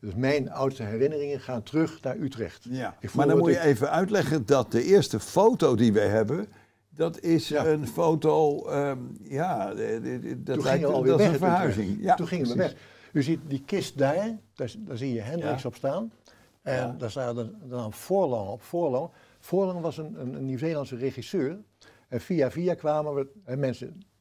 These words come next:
Speaker 1: eh, daar, daar kon je bij een huis komen, voor, op voorwaarde dat je, dat je, dat je een, eh, een baan kreeg. Dus in
Speaker 2: Oké.
Speaker 1: ieder geval, eh, deze man had drie dochtertjes, was gescheiden en zocht iemand die zijn dochtertjes kon helpen opvoeden en
Speaker 2: Oké.
Speaker 1: voeden, et cetera. En mijn moeder,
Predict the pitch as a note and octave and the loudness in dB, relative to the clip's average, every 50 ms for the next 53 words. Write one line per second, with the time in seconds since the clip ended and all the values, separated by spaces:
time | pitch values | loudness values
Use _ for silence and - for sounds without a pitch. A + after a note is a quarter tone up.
0 | _ _ _ _ _ C3 A#2+ G#2+ G#2+ G#2 G2+ G#2 G#2+ A2+ A2+ A#2 A2 - - B2 | _ _ _ _ _ -6 -4 -2 -2 -2 -2 -2 -2 -2 -4 -6 -6 -4 -6 -8
1 | G#2+ - B2 A#2 A#2 A2 G#2+ G#2+ G#2 G2 G#2+ A#2 B2 B2 - - C3 A#2 A#2+ A#2 | -6 -6 -6 -6 -6 -8 -8 -10 -10 -8 -6 -4 -4 -6 -6 -4 -4 -2 -2 -2
2 | A#2+ A#2+ A#2 - - _ _ _ _ _ _ _ _ _ _ _ _ _ _ _ | -4 -6 -8 -12 -18 _ _ _ _ _ _ _ _ _ _ _ _ _ _ _
3 | _ _ _ - D#3+ C3+ - - D3+ D3 C#3 C#3 C3+ C3 B2+ B2 A#2+ B2 A2+ - | _ _ _ -2 -2 -2 -2 0 0 2 2 4 2 2 0 0 -2 -2 -4 -4
4 | C3 B2 A#2 A#2 A2 - - - A2 G#2 - A2 A2+ A2 A2 A2 A#2 - - A2 | -6 -8 -8 -8 -10 -10 -10 -10 -10 -8 -8 -10 -10 -10 -10 -10 -10 -10 -10 -8
5 | G#2+ G#2 A#2 A#2 A#2 A#2+ A#2 - - A#2 F#2 E2+ - - - C3+ G2+ - - - | -8 -6 -6 -4 -4 -6 -8 -8 -10 -10 -10 -10 -12 -14 -14 -14 -14 -12 -12 -10
6 | - B2+ B2+ B2+ G2+ A#2+ A2+ G#2+ - - - - - - - - - _ - B2+ | -8 -6 -6 -6 -6 -6 -8 -8 -10 -16 -20 -20 -20 -20 -20 -20 -20 _ -6 -4
7 | A#2+ A2+ A#2 - B2 A#2+ C#3+ D#3+ D3+ B2+ C3 C3 C3+ D3 F3+ G3+ G#3+ G3+ - - | -4 -4 -4 -4 -2 0 2 2 2 0 -2 0 0 2 0 0 -2 -6 -10 -8
8 | A2 A#2 C3 C3 A2 - C#3 D3+ C#3 A#2+ C3 E3+ D#3+ - F3 E3+ - D#3+ - - | -4 -2 -2 -2 -2 -2 -4 -4 -4 -4 -4 -4 -6 -8 -12 -14 -14 -12 -10 -10
9 | B2 - - A#2+ - - E3+ D#3+ E3 E3 F#3 G#3+ G3+ - _ _ _ - - - | -10 -10 -12 -14 -10 -8 -6 -6 -4 -6 -6 -10 -12 -14 _ _ _ -20 -10 -4
10 | - D#3+ C#3 G3 G3 F#3+ - G#3 F3+ E3 E3 E3 E3 D#3+ - - D#3+ C3+ C3 E3+ | -2 0 2 2 2 2 0 -4 -2 -2 0 -2 -2 -4 -8 -16 -12 -8 -6 -6
11 | E3+ D#3 - - D#3 D#3 G#3 G3+ - - C3 - A2+ - - A#2+ G#2+ G#2+ G2 G#2+ | -4 -6 -6 -6 -4 -2 -2 -2 -4 -8 -16 -16 -14 -8 -6 -6 -6 -6 -8 -8
12 | A2 G#2+ F#2 - - B2+ - - C3+ A#2 G2+ - A2+ A#2 A#2 B2 B2+ G#2 - A2+ | -8 -8 -8 -8 -8 -10 -8 -6 -4 -4 -4 -6 -8 -10 -10 -10 -10 -10 -10 -12
13 | A#2+ - D#3+ D#3 B2 - C3+ C3 - - - - - - - - - - _ _ | -12 -12 -12 -12 -10 -12 -14 -14 -16 -20 -20 -20 -20 -20 -20 -20 -20 -20 _ _
14 | _ _ _ - D3 D3 D3 D#3+ D#3+ D3+ C3+ A#2+ - | _ _ _ -2 0 0 0 -2 -2 -2 -4 -4 -6